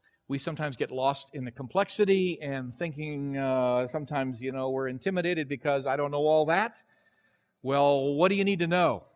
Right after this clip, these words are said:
And the question that we're asking in this series that started last week is, how do we dig down deep? How do we plant our roots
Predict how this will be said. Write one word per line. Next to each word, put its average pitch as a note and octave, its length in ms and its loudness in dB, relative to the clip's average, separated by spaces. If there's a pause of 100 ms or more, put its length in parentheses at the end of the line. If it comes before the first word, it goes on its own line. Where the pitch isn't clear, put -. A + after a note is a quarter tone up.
And C3+ 100 -10
the C3+ 60 -8
question A3+ 380 2
that F3+ 100 2
we're G3+ 160 8
asking F3+ 520 2
in E3+ 180 -2
this D#3 200 0
series D#3 520 0
that C3 120 -6
started D#3+ 380 2
last C#3+ 300 2
week D#3 340 0 (760)
is, D#3+ 440 2 (360)
how C#4 260 6
do C4+ 80 4
we A3+ 440 4 (300)
dig F3+ 280 6
down E3+ 400 6
deep? C#3+ 360 -2 (920)
How G#3+ 100 10
do B3+ 60 12
we A#3 120 6
plant G#3+ 480 4
our E3 200 8
roots F#3+ 680 0